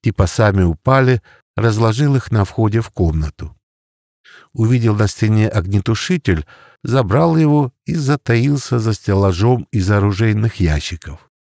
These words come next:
Когда дверь тихонько скрипнула,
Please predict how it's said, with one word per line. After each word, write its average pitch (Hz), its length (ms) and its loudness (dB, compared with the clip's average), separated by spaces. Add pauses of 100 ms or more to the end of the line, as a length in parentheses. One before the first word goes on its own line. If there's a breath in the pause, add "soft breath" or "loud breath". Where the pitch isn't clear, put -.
(380)
Когда 107 320 0
дверь 104 240 0
тихонько 92 560 -2
скрипнула, 165 640 -2